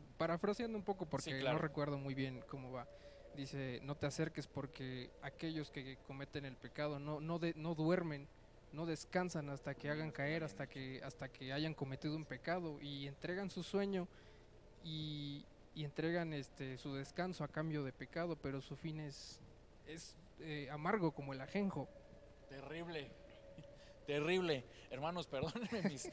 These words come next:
Speaker 1: <laughs>
Speaker 2: mis expresiones faciales, pero qué terrible.
Speaker 1: Sí, está muy fuerte.
Speaker 2: Que, po-, porque también dice la palabra de Dios, haciendo,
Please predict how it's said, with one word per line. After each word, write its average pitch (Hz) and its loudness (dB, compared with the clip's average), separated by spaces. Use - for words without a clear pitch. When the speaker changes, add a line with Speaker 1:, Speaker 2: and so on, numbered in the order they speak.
Speaker 1:
<laughs> 381 -2
Speaker 2:
mis 151 4
expresiones 170 6
faciales, 190 4
pero 151 2
qué 160 2
terrible. 175 4
Speaker 1:
Sí, 120 -12
está 123 -6
muy 139 -4
fuerte. 139 -2
Speaker 2:
Que, - -6
po-, - 0
porque 170 6
también 185 4
dice 285 4
la 277 10
palabra 175 10
de 135 8
Dios, 147 2
haciendo, 147 4